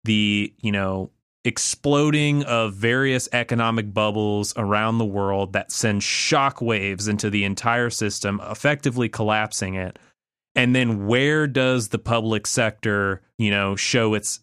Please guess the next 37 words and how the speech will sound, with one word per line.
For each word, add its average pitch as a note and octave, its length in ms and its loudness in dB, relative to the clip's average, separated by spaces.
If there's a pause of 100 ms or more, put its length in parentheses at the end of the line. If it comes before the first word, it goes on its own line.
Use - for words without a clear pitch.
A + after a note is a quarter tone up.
(100)
its G#2+ 180 -2
head? G2 220 0
Where A#2+ 320 2
does B2+ 300 -2
the G#2+ 380 0 (400)
government A#2 600 2
investment G#2 840 0 (300)
come A#2 240 2
out A2 160 2
of G2+ 80 0
the G#2+ 80 2
woodwork G2+ 560 0
to G#2 140 0
invest G2+ 520 0
in G2 120 0
this G2 140 -2
supposed G#2 540 -2
society G2+ 560 0
that F#2+ 160 -4
didn't G2 240 -2
exist, F#2+ 500 -4
right? G2+ 280 2 (440)
It - 140 -2
takes B2 320 0 (140)
all C#3 260 4
of D3+ 100 0
its C#3+ 160 -4
resources A#2+ 800 0
and G#2 220 -4
all B2 280 2
of B2 60 -2
its B2 160 -2
capital, G2+ 540 0
and G2+ 100 -2
the G2+ 40 -8
public A2 420 -2
sector G#2 400 -2